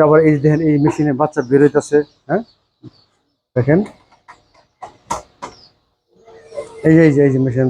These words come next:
দেখাইতেছি আপনাদের, দেখেন এই যে অনেকগুলা বাচ্চা, তুলে দাও, বাচ্চাটা তুলে দাও, দেখেন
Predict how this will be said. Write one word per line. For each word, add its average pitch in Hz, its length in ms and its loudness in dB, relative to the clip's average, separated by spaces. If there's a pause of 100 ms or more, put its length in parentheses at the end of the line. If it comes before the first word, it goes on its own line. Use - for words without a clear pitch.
দেখাইতেছি 135 420 -2 (240)
আপনাদের, 127 320 -2 (1000)
দেখেন 127 240 0 (100)
এই 156 140 4
যে 127 80 2 (440)
অনেকগুলা 180 580 2
বাচ্চা, 127 240 -6 (880)
তুলে 151 220 -2
দাও, 110 120 -4 (640)
বাচ্চাটা 139 300 0
তুলে 156 180 2
দাও, 110 120 -2 (480)
দেখেন 135 220 2